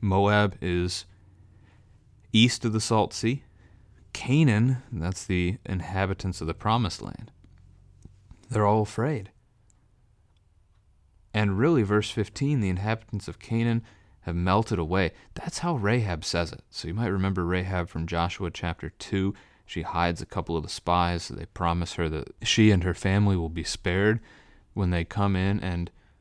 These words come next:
destroy Jericho, when the Israelites come. This is what she says to them. Verse eight through ten of Joshua two.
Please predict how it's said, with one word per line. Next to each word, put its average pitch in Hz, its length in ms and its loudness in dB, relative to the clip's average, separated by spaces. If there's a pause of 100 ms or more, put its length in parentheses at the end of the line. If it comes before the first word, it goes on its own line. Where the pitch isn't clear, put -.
(760)
destroy 95 380 -2
Jericho, 92 600 0 (480)
when 85 120 -4
the 85 100 -2
Israelites 98 580 0
come. 110 360 -2 (640)
This 117 200 2
is 139 100 -4
what 156 140 -4
she - 160 2
says 123 320 4
to 104 100 -2
them. - 180 -8 (760)
Verse 95 300 -2
eight 104 300 0
through 104 140 -2
ten 95 320 0
of 76 100 -8
Joshua 85 460 -6
two. 80 300 -6